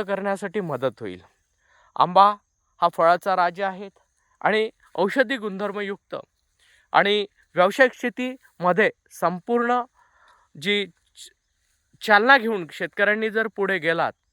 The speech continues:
तर भविष्य हे चांगलं होऊ शकतंय. चांगल्या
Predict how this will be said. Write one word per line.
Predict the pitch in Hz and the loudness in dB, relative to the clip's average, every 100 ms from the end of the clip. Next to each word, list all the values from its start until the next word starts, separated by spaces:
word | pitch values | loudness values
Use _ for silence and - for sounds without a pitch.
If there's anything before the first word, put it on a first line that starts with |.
| _ | _
तर | 165 175 185 175 _ _ - | -4 -4 -4 -10 _ _ -8
भविष्य | 180 185 - 208 | -6 -6 -6 -6
हे | 190 190 | -6 -6
चांगलं | 180 151 170 | -4 -4 -4
होऊ | 185 190 | -4 -6
शकतंय. | - 175 - 185 185 _ _ _ _ _ _ - | -8 -12 -10 -12 -12 _ _ _ _ _ _ 0
चांगल्या | 165 190 208 202 | 0 4 4 2